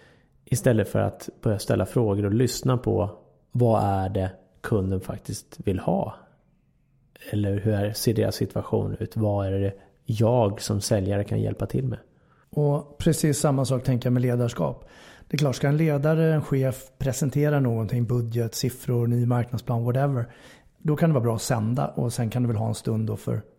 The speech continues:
Speaker 2: frågor efteråt. Men om du bara har det här mellanmänskliga mötena och, och en person kommer direkt och ställer frågan, "Ah, hur ska jag göra här? Hur ska jag hitta på? Hur ska jag fixa?"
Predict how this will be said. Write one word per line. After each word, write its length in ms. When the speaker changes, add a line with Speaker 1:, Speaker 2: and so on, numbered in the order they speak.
Speaker 2:
frågor 480
efteråt. 500
Men 140
om 100
du 60
bara 200
har 120
det 60
här 60
mellanmänskliga 840
mötena 640
och, 440
och 120
en 240
person 320
kommer 300
direkt 340
och 80
ställer 240
frågan, 380
"Ah, 200
hur 140
ska 160
jag 60
göra 180
här? 300
Hur 120
ska 160
jag 80
hitta 260
på? 300
Hur 120
ska 140
jag 80
fixa?" 460